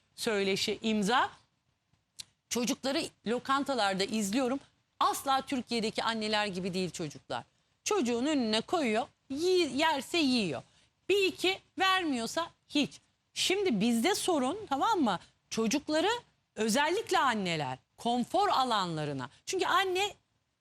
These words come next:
çocuğun hani birinci öğretmenidir, ikinci babadır.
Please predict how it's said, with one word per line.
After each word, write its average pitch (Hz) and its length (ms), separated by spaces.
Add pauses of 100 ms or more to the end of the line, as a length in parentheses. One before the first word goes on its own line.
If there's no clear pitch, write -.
çocuğun 320 500
hani 262 340
birinci 247 520 (260)
öğretmenidir, 240 840 (280)
ikinci 233 500
babadır. 180 440